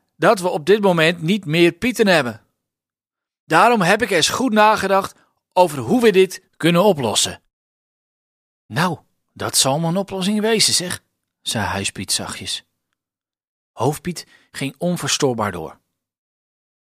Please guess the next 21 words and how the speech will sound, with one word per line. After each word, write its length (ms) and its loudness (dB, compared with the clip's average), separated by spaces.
"Ik 120 -10
heb 220 2
eens 180 0
rondgebeld 800 0
en 160 2
wat 160 -2
mensen 360 2
gesproken 760 0
en 100 -2
zojuist 800 2
tijdens 320 4
het 120 -10
eten 520 0
kreeg 300 0
ik 80 -10
een 160 -2
appje 440 -2
met 220 4
het 140 -6
verlossende 440 4
woord." 400 0